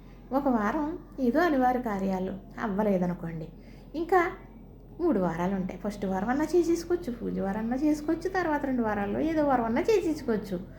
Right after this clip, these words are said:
వరలక్ష్మి పూజ వదులుకునేదే లేదు. ఎందుకంటే లక్ష్మీ పూజ అంటే మనకు అంత ఇష్టం.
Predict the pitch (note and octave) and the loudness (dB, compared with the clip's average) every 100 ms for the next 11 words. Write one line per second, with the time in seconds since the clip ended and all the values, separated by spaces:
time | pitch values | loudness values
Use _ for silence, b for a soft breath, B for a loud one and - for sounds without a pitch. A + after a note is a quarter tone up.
0 | B B B - E3+ E3+ - A#3+ C4 C#4 | B B B -6 -2 -2 0 2 2 2
1 | D#4+ E4 C4 B3+ A#3+ A#3 C#4+ F4 F4+ F4+ | 4 4 4 4 4 6 6 6 6 6
2 | D4+ - - G#3 G#3 D4+ F4 D4+ G4+ B | 4 0 -4 0 2 2 2 2 0 B
3 | B B - C4 - E4+ F4 C4 A3+ A3+ | B B -2 -2 2 2 2 2 0 0
4 | F#4 D#4+ C#4+ C4+ B3 G#3 - - | -2 -2 0 2 2 2 -2 -2